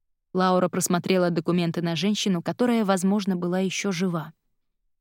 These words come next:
Всё равно попытка оказалась неудачной. Даже если б она несколько часов пролежала незамеченной, порезы были слишком мелкие, чтобы привести к смерти.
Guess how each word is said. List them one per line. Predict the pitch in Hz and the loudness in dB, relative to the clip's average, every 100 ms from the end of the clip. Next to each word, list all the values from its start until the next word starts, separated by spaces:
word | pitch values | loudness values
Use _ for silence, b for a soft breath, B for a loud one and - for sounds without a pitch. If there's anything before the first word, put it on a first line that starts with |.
| _ _ _ _ | _ _ _ _
Всё | - - 226 | -8 -4 -2
равно | 240 208 208 214 | -2 2 4 4
попытка | 208 190 208 - 185 180 | 4 2 0 0 0 2
оказалась | 175 180 190 190 180 185 | 0 0 0 0 0 0
неудачной. | 180 170 165 170 - 175 180 - _ _ _ _ _ _ - | 0 0 -2 -2 -4 -4 -6 -12 _ _ _ _ _ _ 0
Даже | 220 214 | 2 4
если | 220 220 - | 4 2 0
б | 220 | 0
она | 208 208 | 2 4
несколько | 208 208 - 190 196 | 4 2 -2 -2 -2
часов | 202 - 233 - | -2 -2 -4 -2
пролежала | 208 202 196 196 190 | 0 2 4 2 2
незамеченной, | 190 185 185 220 - 170 165 - _ _ _ _ | 2 2 2 0 0 -4 -6 -10 _ _ _ _
порезы | - 226 233 220 | 0 2 4 4
были | 202 214 | 4 4
слишком | 208 208 202 214 214 | 2 0 0 2 4
мелкие, | 214 185 - 170 | 4 2 0 -2
чтобы | - 180 165 | 0 -2 -2
привести | - 165 170 - 165 | -2 -2 -2 -4 -4
к | |
смерти. | - 180 160 - 143 | -2 -2 -2 -8 -10